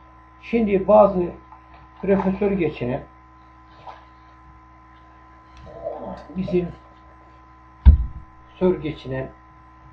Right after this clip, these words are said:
eee, hocalarımız, biz burada Humus,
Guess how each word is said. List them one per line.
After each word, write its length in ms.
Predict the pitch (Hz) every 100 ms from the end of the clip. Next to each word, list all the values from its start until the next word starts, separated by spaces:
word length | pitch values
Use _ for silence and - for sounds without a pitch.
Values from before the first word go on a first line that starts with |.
| - - - -
eee, 580 | 113 107 101 95 90 92 - - - - - - - - - - -
hocalarımız, 580 | 156 156 131 98 113 156 - - - - - - - - - - - - - - - - -
biz 240 | 165 147 165
burada 380 | 165 147 - - - - - - - -
Humus, 340 | 180 170